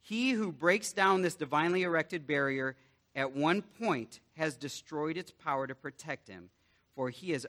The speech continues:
opened the way by which the enemy can enter to waste and ruin. So what he's saying is, God wanted to protect.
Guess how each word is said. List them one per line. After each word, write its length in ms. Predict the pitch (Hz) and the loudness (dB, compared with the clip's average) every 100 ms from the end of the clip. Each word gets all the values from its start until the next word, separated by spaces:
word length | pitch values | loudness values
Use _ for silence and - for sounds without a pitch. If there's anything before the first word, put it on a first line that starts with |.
| - | -10
opened 300 | 143 185 185 | -8 -4 -2
the 60 | 170 | 0
way 440 | 156 123 113 113 _ _ _ _ | 0 0 -2 -8 _ _ _ _
by 180 | 113 120 | -4 -4
which 420 | 113 131 151 - | -2 -4 -2 -4
the 180 | 131 - | -10 -10
enemy 440 | 147 147 123 110 107 | -2 0 0 -4 -8
can 240 | - 123 127 - | -8 -8 -8 -4
enter 520 | 143 - 110 101 107 _ _ _ _ _ _ _ _ _ | -6 -6 -12 -14 -18 _ _ _ _ _ _ _ _ _
to 160 | - 160 | -8 -8
waste 540 | 127 143 113 107 - _ - | -2 -4 -4 -8 -16 _ -12
and 320 | 131 139 139 | -6 -6 -6
ruin. 420 | 165 180 160 104 95 _ _ _ _ _ _ _ _ _ _ | 0 2 2 -2 -10 _ _ _ _ _ _ _ _ _ _
So 180 | 190 | 0
what 180 | 180 196 | 2 2
he's 180 | 196 226 | 0 -4
saying 300 | - 214 190 | 0 2 4
is, 220 | 151 123 - _ _ _ 110 | 2 0 -12 _ _ _ -6
God 460 | 147 165 196 220 220 196 _ _ _ _ _ _ _ _ _ _ _ _ _ _ _ _ | -2 0 0 -2 -4 -16 _ _ _ _ _ _ _ _ _ _ _ _ _ _ _ _
wanted 380 | 127 147 147 143 | -2 0 0 -4
to 100 | 131 | -14
protect. 680 | - 123 - 120 90 _ | -16 -16 -12 -12 -12 _